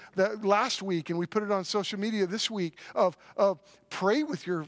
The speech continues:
family about what you give. That's, that's just reasoning from the scriptures. Look at it. See, this, this involving our children and,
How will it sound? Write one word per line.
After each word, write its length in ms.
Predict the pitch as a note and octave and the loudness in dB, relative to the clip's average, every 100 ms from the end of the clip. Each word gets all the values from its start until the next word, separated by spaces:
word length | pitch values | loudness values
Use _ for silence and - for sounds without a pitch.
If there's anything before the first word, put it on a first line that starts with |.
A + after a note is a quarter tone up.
| - | -10
family 400 | - F#3+ A3 G3+ | -4 -2 0 0
about 380 | F3+ F3+ G3 G#3 | 0 0 -2 -6
what 200 | D3 G3+ | -4 -4
you 100 | F#3+ | -4
give. 320 | G3 D4+ E3+ | -2 -2 0
That's, 260 | G#3 - - | -2 -4 -2
that's 240 | A3+ A#3+ | 0 0
just 200 | C4+ - | -4 -4
reasoning 720 | C#3+ D#3 G3 F#3 G#3 A3 A#3 - - - | -6 -6 -4 -4 -4 -4 -6 -10 -20 -14
from 260 | - F#3 A3 | -2 -2 0
the 80 | |
scriptures. 880 | A3+ - C#4+ - - C3+ - - - _ _ _ _ | -2 -2 -4 -4 -6 -6 -6 -6 -8 _ _ _ _
Look 200 | F#3 - | -2 0
at 180 | D4+ F3 | -4 -6
it. 140 | - _ _ _ _ _ _ _ _ _ _ _ _ _ _ | -12 _ _ _ _ _ _ _ _ _ _ _ _ _ _
See, 240 | - G#3+ A#3+ E3+ | -8 -6 -8 -4
this, 280 | G#3 A#3+ - | -4 -4 -4
this 420 | E3 B3+ - - - - _ _ _ | -2 -2 -2 -6 -10 -20 _ _ _
involving 800 | G3+ F3+ D#3 G#3 B3+ G3+ G#3 F#3 | -2 0 0 2 2 2 0 0
our 120 | E3 | -2
children 680 | D#3+ - A#3 G#3+ E3+ D#3+ D3 | -2 0 0 0 -4 -8 -6
and, 180 | D3+ C#3+ | -6 -6